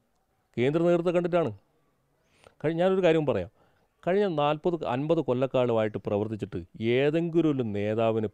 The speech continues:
പാർലമെന്റിലേക്കോ നിയമസഭയിലേക്കോ ജയിച്ചു വരാൻ വേണ്ടി സാധിച്ചിട്ടുണ്ടോ? ഒരു, പിന്നെ, സെലിബ്രിറ്റി വേണ്ടി വന്നു, ഒരു സിനിമാ നടൻ വേണ്ടി വന്നു ജയിക്കാൻ. അതേ സ്ഥലത്ത് തൃശ്ശൂർ ഒരു, ഒരു, ഒരു, ഒരു രാഷ്ട്രീയക്കാരനാണ്, ബി ജെ പി രാഷ്ട്രീയം പറഞ്ഞുകൊണ്ട് ബി ജെ പിക്കാരനായിട്ടുള്ള ഒരാ-, ഒരാൾക്ക് ജയിച്ചു വരാൻ വേണ്ടി സാധിച്ചോ?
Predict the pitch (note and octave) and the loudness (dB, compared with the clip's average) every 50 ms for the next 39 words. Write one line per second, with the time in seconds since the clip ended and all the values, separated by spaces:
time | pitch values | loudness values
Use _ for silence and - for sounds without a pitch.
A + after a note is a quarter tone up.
0 | _ - G#2+ G#2+ A#2 B2 C3 C#3 C3+ B2+ A#2+ A2+ A2 A2 - G#2+ G#2 G2 G2 G2+ | _ -2 0 2 2 2 2 0 -2 -2 -2 -2 -4 -4 -2 -4 -4 -2 -2 -4
1 | G#2 G#2+ A2 - A2 G#2+ G2+ G2+ G2+ G2 G2 G2+ G2 - A2 G#2 G2+ G2+ G2+ F#2+ | -4 -4 -4 -4 -4 -4 -4 -4 -4 -4 -4 -6 -4 -4 -4 -4 -4 -4 -6 -8
2 | - - G2+ G2+ G2 G#2 G2 F#2+ F2 D#2+ - _ _ _ _ _ _ _ _ _ | -6 -6 -4 -4 -4 -6 -8 -8 -8 -10 -10 _ _ _ _ _ _ _ _ _
3 | _ _ _ - D3 E3 D#3 - _ _ _ _ _ - C3+ C3+ C3+ B2+ A#2+ A2+ | _ _ _ 2 2 2 2 0 _ _ _ _ _ 0 2 2 4 4 2 2
4 | G#2+ - - G#2 - - C3+ D3 D#3 F3 F#3 E3 F3+ D#3 C#3 A#2+ A2+ G2+ F#2 F2 | -2 -6 -12 -6 0 2 2 4 4 4 4 4 6 4 4 4 2 -2 -2 -6
5 | F#2 - - - C3 D#3+ - - C3 C#3+ D#3 F3+ F#3+ F#3+ F#3+ F#3 F3+ F3 E3 D#3+ | -12 -6 -2 0 0 0 0 0 2 4 6 6 6 6 4 4 2 2 2 2
6 | D#3+ D3+ C3+ C3+ B2 - A2+ F#2 - _ _ _ _ _ _ - B2 C#3 D3+ D#3 | 2 2 0 0 0 0 -2 -4 -6 _ _ _ _ _ _ 0 4 4 6 6
7 | F3+ E3+ - F3 D#3+ E3 D#3 - D3 C#3 - - E3 E3+ D#3+ E3 D3+ - _ - | 4 4 4 2 0 0 0 0 -2 0 2 2 2 4 2 2 0 -2 _ -2
8 | - D3+ D#3 D3 - D3 D3 D3+ D#3 D#3 D3 D3+ D#3 C#3 C#3 - - F#3 F3 D3 | 0 0 0 -2 -2 -4 -2 -2 -2 -2 -2 0 2 2 2 2 4 2 2 4
9 | D#3+ C#3 C3+ B2+ A#2+ A#2+ D3 E3 E3 F#3+ F3+ E3 E3 D#3+ D3+ C3+ - D#3 D3+ D3+ | 4 2 2 0 -2 -2 -2 2 4 4 6 6 6 4 4 2 2 0 -2 -2
10 | C#3+ C#3+ - - - C3+ C3+ C#3 D3 C#3 C#3 C#3+ C3 B2 C3+ D3 D#3 E3 D#3+ D3 | -2 -4 -6 -2 -2 0 0 0 -2 -2 -2 -4 -6 -4 -2 -2 0 0 2 2
11 | D3+ D3 C#3+ C#3 C3 C3+ C#3 C3+ C3+ C3 C3+ C#3 - C3+ C#3 C#3+ C#3 C3+ C#3 C3+ | 2 2 2 0 -2 -2 -2 -2 0 0 -2 -2 -2 0 0 0 0 0 -2 -4
12 | C3+ C3 - D3 C#3+ C#3+ C#3+ C3+ - C#3 B2 A2 - | -4 -2 0 0 0 0 -2 -2 -2 -4 -4 -4 -6